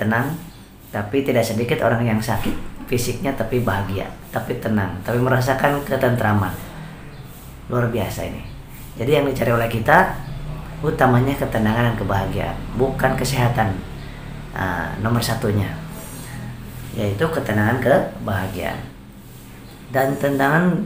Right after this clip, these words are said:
kebahagiaan itu akan hadir pada saat kita terisi jiwa kita dengan keagungan Allah. Ketika dari hati kita keluar,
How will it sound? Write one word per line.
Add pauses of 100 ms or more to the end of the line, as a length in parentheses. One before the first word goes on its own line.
(140)
kebahagiaan
itu (480)
akan
hadir
pada
saat
kita (1300)
terisi
jiwa
kita
dengan (640)
keagungan
Allah. (480)
Ketika (640)
dari (160)
hati
kita (1400)
keluar,